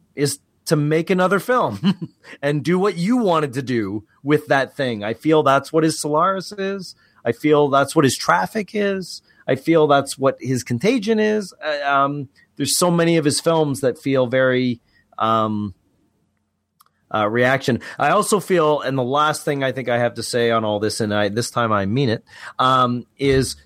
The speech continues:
I feel Apple, the corporation Apple, owes money to Soderbergh because that skinny typeset that is the, the, the modern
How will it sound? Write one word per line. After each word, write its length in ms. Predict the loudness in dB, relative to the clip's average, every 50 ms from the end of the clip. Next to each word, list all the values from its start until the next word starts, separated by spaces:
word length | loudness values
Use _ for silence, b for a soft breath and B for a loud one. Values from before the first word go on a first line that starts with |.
| b b _ _
I 100 | -2 -2
feel 380 | -2 0 0 2 2 2 2 0 0
Apple, 640 | 0 2 2 2 2 2 2 2 2 0 -4 -8 _ _ _ _ _ _ _ _ _ _ _ _ -10
the 100 | -8 -8
corporation 800 | -2 0 0 0 0 0 0 2 2 2 2 0 -2 -6 -6 -6 -10 _ -6
Apple, 560 | -4 -4 -4 -4 -4 -6 -4 -4 -6 -10 -12 _ _ _ _ _ _
owes 580 | 0 2 2 4 4 4 2 0 0 -4 -4 -8 _ _ _ _ _ _ _ _ _ -6
money 640 | -2 0 2 2 2 2 0 -2 -4 -8 -10 -14 _ _ _ _ _ _ _ _ _ _ _ _ _
to 100 | -8 -6
Soderbergh 760 | -4 0 0 2 2 0 0 0 0 0 0 -2 -6 -10 -8
because 420 | -8 -8 -4 0 0 0 0 0
that 260 | 0 0 0 0 -2 -4
skinny 640 | -6 -2 -2 -2 -2 0 2 2 4 4 4 2 2
typeset 840 | 0 0 2 2 2 2 0 -2 -2 0 2 2 0 -2 -6 _ _
that 160 | -2 0 0
is 300 | 0 0 -2 -4 -8 -10 b b b b b b _
the, 340 | -10 -2 -2 0 0 0 -4 -4
the, 220 | 0 0 0 0
the 200 | 0 0 0 2
modern 760 | 2 2 2 2 4 4 4 2 2 2 2 2 2 0 -2